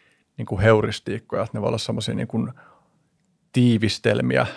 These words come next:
jostain tietynlaisesta niin kuin elämän viisaudesta tai, niin kuin hyvien arvojen mukaisesta elämästä tai jostain, mm, joka auttaa – ihmisiä niin kuin suunnistaa elämässä.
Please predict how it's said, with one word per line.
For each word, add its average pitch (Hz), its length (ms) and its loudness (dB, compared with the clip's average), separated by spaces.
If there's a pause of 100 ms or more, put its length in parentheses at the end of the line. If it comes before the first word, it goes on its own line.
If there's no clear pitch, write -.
(160)
jostain - 460 0
tietynlaisesta - 840 -2 (920)
niin 120 160 -8
kuin 120 200 -4
elämän 117 360 -2
viisaudesta 123 640 -2
tai, - 200 4 (1000)
niin - 180 -12
kuin 107 160 -12
hyvien 117 300 -4
arvojen 117 400 2
mukaisesta 123 500 -6
elämästä 123 380 -2
tai - 160 0
jostain, - 500 -2 (1080)
mm, 117 400 -6 (100)
joka 117 280 2
auttaa – 120 720 0 (1200)
ihmisiä 107 360 -2
niin 110 120 -4
kuin 104 120 -8
suunnistaa 113 640 0
elämässä. 123 580 -2